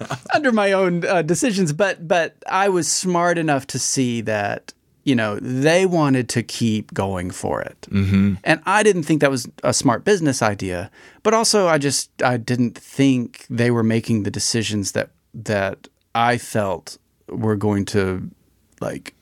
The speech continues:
Speaker 1: fit with that life. Right?
Speaker 2: Yeah.
Speaker 1: Um, and amazingly, it worked for them. And
Speaker 2: Mm-hmm.
Speaker 1: I'm very proud of that work that they did. Like,
Speaker 2: Yeah.
Speaker 1: I don't make any claim to it. And it was, it's,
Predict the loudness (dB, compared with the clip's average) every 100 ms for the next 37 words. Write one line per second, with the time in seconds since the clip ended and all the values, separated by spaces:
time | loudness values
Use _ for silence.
0 | -16 -14 -2 -2 -2 -10 -4 -2 2 0
1 | 0 -4 -4 -14 -16 _ -8 -2 2 2
2 | 2 -2 -4 -10 -20 -20 -20 _ -4 -2
3 | 0 -2 -6 -10 _ _ _ _ _ _
4 | _ _ _ _ _ 0 2 2 0 -6
5 | _ _ 2 2 2 0 0 -2 -4 -6
6 | -8 -10 -10 -14 -4 2 2 2 0 -2
7 | -4 -10 _ _ -10 -2 0 0 0 2
8 | 2 0 -2 0 -2 0 -4 0 0 0
9 | -2 -4 _ 2 4 4 4 2 2 2
10 | 0 2 2 4 2 2 0 -2 -4 -8
11 | -4 -4 -4